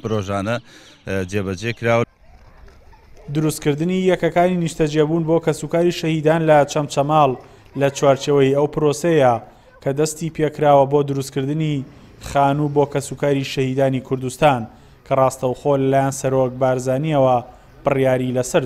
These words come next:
Speaker 2: دراوە. هەروەها هەفتا خانووش لە دەربەندی خان بۆ کەسوکاری شەهیدان دروست کراوە کە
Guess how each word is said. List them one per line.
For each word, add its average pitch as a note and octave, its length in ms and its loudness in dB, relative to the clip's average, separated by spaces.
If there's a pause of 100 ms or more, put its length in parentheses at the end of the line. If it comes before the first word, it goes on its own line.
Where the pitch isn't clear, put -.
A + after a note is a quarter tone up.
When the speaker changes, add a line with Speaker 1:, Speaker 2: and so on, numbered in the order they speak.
Speaker 2:
دراوە. A#2 420 2 (760)
هەروەها C3 360 2 (100)
هەفتا E3+ 260 0 (100)
خانووش D#3 340 2
لە D3 140 2
دەربەندی C3+ 420 0
خان D#3 200 2 (420)
بۆ C#3+ 100 2 (100)
کەسوکاری C#3+ 540 -2
شەهیدان C#3 440 0
دروست D3 260 -6
کراوە A#2+ 420 4 (840)
کە C#3 120 2